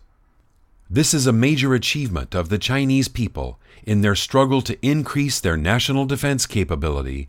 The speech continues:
and oppose the United States imperialist policy of nuclear blackmail and nuclear threats." End quote. The Chinese government also reiterated its proposal,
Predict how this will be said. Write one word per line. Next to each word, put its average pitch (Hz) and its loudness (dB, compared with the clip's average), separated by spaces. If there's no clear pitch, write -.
and 101 2
oppose 98 2
the 82 -4
United 107 0
States 123 0
imperialist 131 -2
policy 82 -2
of 76 -4
nuclear 120 2
blackmail 120 0
and 76 -4
nuclear 120 0
threats." - -4
End 71 -6
quote. 73 -6
The 95 2
Chinese 147 0
government 92 -2
also 131 0
reiterated 104 2
its 82 -4
proposal, 95 -2